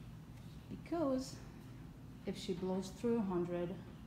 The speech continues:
inside the house, there's a really likely high chance that she will blow through a hundred if she really wants something outside. So, I think she has more issues than we think.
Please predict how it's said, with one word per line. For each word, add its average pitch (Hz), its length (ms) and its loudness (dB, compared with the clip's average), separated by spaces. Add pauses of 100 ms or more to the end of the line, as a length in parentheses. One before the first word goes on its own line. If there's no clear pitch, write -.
(460)
inside 202 400 2
the 175 60 0
house, 160 460 0 (1600)
there's 160 160 -2
a 170 180 2 (440)
really 196 320 4
likely 175 500 2
high 165 320 2
chance 160 300 6
that 107 340 -4
she - 240 -2
will 160 160 2
blow 165 240 0
through 170 220 -4 (120)
a 156 40 -2
hundred 151 520 4
if 151 80 -2
she 151 280 -4
really 151 160 0
wants 143 240 2
something - 360 -2
outside. - 380 -6 (340)
So, 226 140 2 (1700)
I 180 60 0
think 180 200 2
she - 100 0
has 175 140 2
more 175 160 2
issues 175 300 -2
than 175 160 4
we 170 60 4
think. 233 340 2